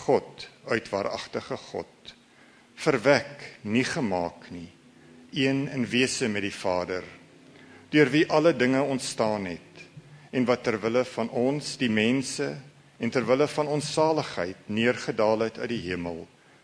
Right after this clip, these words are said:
vlees geword het deur die Heilige Gees uit die Maagd Maria, en mens geword het,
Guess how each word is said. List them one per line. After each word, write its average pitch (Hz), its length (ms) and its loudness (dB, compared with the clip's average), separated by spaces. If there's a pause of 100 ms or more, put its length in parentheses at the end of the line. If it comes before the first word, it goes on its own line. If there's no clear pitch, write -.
vlees 120 520 0
geword 131 420 2
het 117 60 -6
deur 135 180 0
die 117 80 -4
Heilige 123 420 -4 (120)
Gees 107 360 -6
uit 113 120 -4
die 113 100 -2
Maagd 107 380 -2
Maria, 92 420 -4 (640)
en 120 200 0
mens 120 400 0
geword 87 520 -8
het, - 280 -20